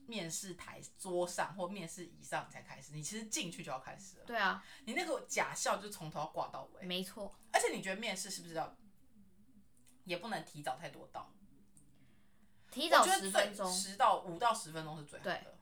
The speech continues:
Speaker 1: 然后稍微去镜子看一下有没有
Speaker 2: 需要补妆啊什么之类的。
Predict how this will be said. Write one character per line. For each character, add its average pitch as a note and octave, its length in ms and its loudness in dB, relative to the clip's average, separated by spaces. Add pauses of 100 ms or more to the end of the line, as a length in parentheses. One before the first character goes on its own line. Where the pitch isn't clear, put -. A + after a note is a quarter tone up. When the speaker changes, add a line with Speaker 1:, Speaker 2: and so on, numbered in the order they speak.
(140)
Speaker 1:
然 E3+ 120 2
后 A#3+ 80 2
稍 A#3+ 160 4
微 F#3 80 2
去 G#3 120 -6
镜 G3+ 220 -6
子 D#3 160 -10
看 E3 220 0
一 E3 40 -6
下 F3 200 2
有 C#3+ 100 -6
没 D#3+ 80 -6
有 E3+ 260 0 (260)
Speaker 2:
需 B3 120 0
要 B3 100 10
补 E3+ 260 -6
妆 G3 240 10
啊 E3 460 0
什 - 80 -12
么 - 60 -20 (100)
之 - 100 -14
类 D#2 180 -10
的。 F#3+ 60 -16